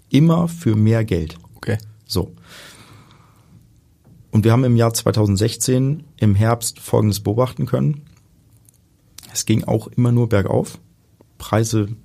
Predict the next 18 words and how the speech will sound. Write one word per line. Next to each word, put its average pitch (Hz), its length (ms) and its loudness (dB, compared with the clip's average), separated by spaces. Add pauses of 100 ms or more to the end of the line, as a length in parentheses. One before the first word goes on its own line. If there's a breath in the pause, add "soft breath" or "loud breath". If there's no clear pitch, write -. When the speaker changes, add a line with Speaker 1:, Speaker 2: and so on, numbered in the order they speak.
(300)
Speaker 1:
explodierten 110 680 -2
und 117 260 4
Speaker 2:
Mhm. - 100 -10
Speaker 1:
ein 113 160 2
Rekord 104 340 0
nach 98 140 -2
dem 95 180 0
nächsten, 113 440 -2 (600 loud breath)
dass 107 180 0
die - 200 -6
Autos 110 320 0
zweitausendsechzehn 104 1040 -2 (360)
nicht 120 300 2
mehr 98 100 2
diese 87 200 -2
Preise 85 320 -2
erreicht 85 320 -6
haben. - 180 -6